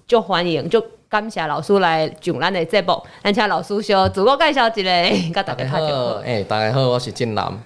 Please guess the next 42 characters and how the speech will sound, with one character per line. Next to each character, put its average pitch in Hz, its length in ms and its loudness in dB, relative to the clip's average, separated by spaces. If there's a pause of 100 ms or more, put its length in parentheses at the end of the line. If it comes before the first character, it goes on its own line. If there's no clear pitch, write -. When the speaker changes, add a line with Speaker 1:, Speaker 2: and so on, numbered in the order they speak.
Speaker 2:
哦， 101 160 -8
真 107 140 -4
欢 107 180 -4
喜 123 120 -4
会 110 80 -2
当 113 180 -2
来 104 240 -2
这 117 140 -4
个 110 100 0
节 113 140 -4
目， 98 260 -2
吼， 98 220 -6
甲 110 80 -6
大 101 140 -8
家 92 80 -8 (340)
做 113 160 -6
伙 113 140 -2
分 98 260 -8
享， 101 260 -2
大 - 100 -8
家 95 120 -8
做 104 160 -8
伙 107 100 -2
交 90 220 -2
流。 82 180 -6 (220)
Speaker 1:
老 202 140 0
师 349 200 -2
的 240 300 2
名 185 180 0
册 247 220 4
专 202 200 0
业 202 120 2
的 170 280 2
名 170 320 0
叫 233 120 2
做 233 160 0 (400)
《活 165 320 0
水 233 360 0
来 170 280 0
册 240 180 -4 (200)
房》。 123 320 -6
Speaker 2:
嘿。 95 220 -4